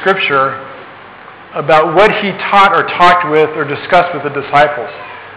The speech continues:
Aside from the account in John chapter twenty-one where Jesus talks with Peter about, you know, "Do you love me? Feed my sheep." Aside from that, we really have n-, no recorded discussions. It says that he taught them about the kingdom.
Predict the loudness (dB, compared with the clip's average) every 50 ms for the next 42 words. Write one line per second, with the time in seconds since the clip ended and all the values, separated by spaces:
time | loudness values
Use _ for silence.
0 | -16 -12 -4 2 4 4 4 4 2 0 -2 -2 -2 0 0 0 2 0 -2 -2
1 | 0 2 2 2 2 0 0 -2 -2 -4 -10 -10 -6 -4 -4 -2 -2 0 2 2
2 | 2 2 2 0 -2 -2 -4 -4 -6 -6 -6 -8 -8 0 2 4 4 4 2 0
3 | -4 -6 -6 -6 -4 -2 0 2 4 4 4 2 0 -4 -12 -14 -16 -16 -18 -18
4 | -20 -20 -20 -20 -20 -20 -20 -20 -16 -10 -4 2 4 4 4 4 2 0 -2 -2
5 | -2 -2 -2 -2 2 4 4 4 4 2 -2 -6 -6 -6 -6 -6 -4 -2 -4 -4
6 | -4 -4 -6 -4 -2 -2 -2 -2 -4 -8 -16 -18 -18 -20 -20 -20 -20 -20 -18 -12
7 | -8 -6 0 2 2 2 2 2 2 4 4 4 4 2 4 6 6 6 6 4
8 | 4 2 -2 -6 -8 -12 -16 -18 -18 -18 -18 -18 -20 -20 -20 -20 -20 -20 -18 -14
9 | -10 -6 -2 0 2 4 4 4 4 4 2 0 0 -2 -4 0 2 4 4 4
10 | 2 0 -2 -6 -6 -4 0 2 4 4 2 0 -6 -8 -10 -8 -4 -2 -2 -2
11 | -2 -6 -6 0 2 2 2 2 0 -2 2 2 2 2 0 -4 -6 -2 0 0
12 | 2 4 4 4 2 0